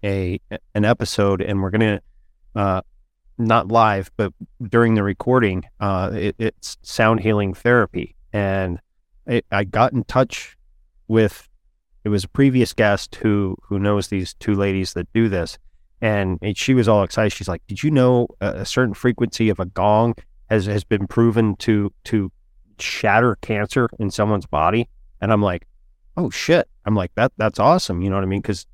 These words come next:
sound, sound frequencies and sound healing has, have been around since the beginning. You know what I mean? I mean, you can look at a lot of these older buildings. You could take the pyramids, you could take all the cathedrals, the cathodes, whatever you wanna call 'em,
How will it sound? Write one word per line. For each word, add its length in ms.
sound, 400
sound 340
frequencies 640
and 160
sound 280
healing 380
has, 200
have 200
been 100
around 460
since 260
the 60
beginning. 480
You 120
know 60
what 80
I 40
mean? 240
I 60
mean, 200
you 120
can 120
look 140
at 80
a 160
lot 320
of 80
these 180
older 380
buildings. 480
You 120
could 140
take 180
the 240
pyramids, 640
you 80
could 160
take 240
all 160
the 80
cathedrals, 800
the 120
cathodes, 500
whatever 300
you 80
wanna 180
call 300
'em, 100